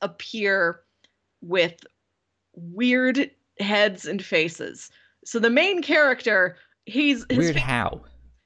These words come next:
Speaker 1: He's a skeleton. It is not plot relevant that he is a skeleton. It's not like anybody walks up to him like, "Boy, it's weird that you're a skeleton." He
Speaker 2: "Where'd all
Speaker 1: appears
Speaker 2: your meat go?"
Speaker 1: <laughs> It appears, he just appears as a skeleton. This is because this was based on a guy's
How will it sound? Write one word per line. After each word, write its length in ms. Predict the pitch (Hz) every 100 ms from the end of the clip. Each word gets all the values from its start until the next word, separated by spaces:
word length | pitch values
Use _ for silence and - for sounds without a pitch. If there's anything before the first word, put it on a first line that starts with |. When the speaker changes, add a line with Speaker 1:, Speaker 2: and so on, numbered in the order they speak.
| _ _
Speaker 1:
He's 280 | 247 285 285
a 80 | 233
skeleton. 960 | - - - 240 226 180 - 147 101 - _ _ _ _ -
It 120 | 254
is 140 | 277 254
not 260 | 311 349
plot 260 | - 320 -
relevant 400 | 285 277 262 262
that 100 | 254
he 140 | 262
is 120 | 254 220
a 60 |
skeleton. 640 | 202 - 254 220 185 175 160
It's 160 | 165
not 160 | 262 254
like 160 | 247
anybody 400 | 247 233 233 220
walks 300 | 202 214 208
up 140 | 240 220
to 100 | 214
him 80 | 190
like, 240 | 196 220
"Boy, 240 | 392 370
it's 160 | 180 175
weird 300 | 208 285 302
that 60 | 208
you're 100 | 170
a 40 |
skeleton." 680 | 147 - 302 254 - 175 160 170 - _ _ _
He 160 | 226 254
Speaker 2:
"Where'd 220 | 254 240
all 120 | 311
Speaker 1:
appears 60 | 359
Speaker 2:
your 160 | 415 427
meat 220 | 466 -
go?" 240 | 247 175 -
Speaker 1:
<laughs> 300 | - - - -
It 840 | - 339 - 453 - 415 466 480
appears, 280 | 302 370 294 _ _ - - -
he 100 | -
just 180 | 294 285
appears 320 | 330 320 269
as 120 | 285 285
a 80 |
skeleton. 540 | 294 - 427 392 254 190
This 160 | 294
is 80 | 320
because 400 | 359 370 320 302
this 180 | 233 262
was 140 | 320 247
based 320 | 226 240 -
on 120 | 226
a 60 | 214
guy's 500 | 196 202 214 202 175